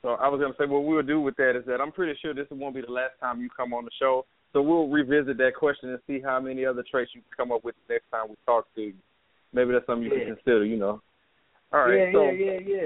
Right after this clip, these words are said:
Speaker 2: yeah.
Speaker 1: so around here, even though we don't do a whole lot of research, we do some homework around here.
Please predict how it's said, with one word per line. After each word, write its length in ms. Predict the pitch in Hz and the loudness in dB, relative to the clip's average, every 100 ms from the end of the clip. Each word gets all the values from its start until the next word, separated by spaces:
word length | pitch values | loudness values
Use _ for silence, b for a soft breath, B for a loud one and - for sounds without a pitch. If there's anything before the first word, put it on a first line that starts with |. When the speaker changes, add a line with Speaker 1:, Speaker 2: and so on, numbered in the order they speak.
| - | -6
Speaker 2:
yeah. 140 | - - _ _ _ _ _ _ _ _ _ _ _ | -14 -20 _ _ _ _ _ _ _ _ _ _ _
Speaker 1:
so 260 | 135 131 120 | -6 -6 -4
around 400 | 139 165 240 254 | -4 0 0 0
here, 340 | 233 233 165 147 - | -4 -4 -4 -6 -8
even 240 | 175 208 | -6 -4
though 300 | 196 180 170 160 _ _ _ _ _ _ _ _ _ _ _ - | 0 0 -2 -6 _ _ _ _ _ _ _ _ _ _ _ -8
we 120 | 160 | 0
don't 180 | 190 170 | 0 2
do 160 | 170 | 0
a 40 | 127 | 0
whole 480 | 131 170 175 170 160 | -2 -4 0 0 2
lot 200 | 156 156 | 2 0
of 160 | 147 | -2
research, 440 | 156 180 185 175 147 - _ _ _ _ _ _ - | -6 -8 -6 -6 -8 -18 _ _ _ _ _ _ -10
we 140 | 160 | -6
do 240 | 180 220 208 | -2 -2 -2
some 100 | - | -4
homework 540 | 135 175 165 143 131 127 | -2 2 2 2 0 0
around 360 | 123 117 113 | -2 -2 -6
here. 260 | 120 104 | -6 -8